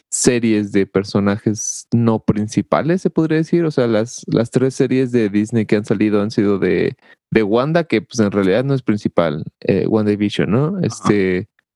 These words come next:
Speaker 1: Falcon y Winter Soldier, que igual son secundarios, y de Loki, que es el villano. Entonces,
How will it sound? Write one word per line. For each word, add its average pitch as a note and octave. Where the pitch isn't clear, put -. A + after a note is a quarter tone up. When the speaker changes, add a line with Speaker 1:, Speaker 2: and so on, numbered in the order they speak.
Speaker 1:
Falcon A#2
y A2+
Winter A2
Soldier, B2+
que G#2+
igual G2
son A2
secundarios, B2+
y C3
de A#2
Loki, C3
que -
es -
el A2+
villano. A#2+
Entonces, G#2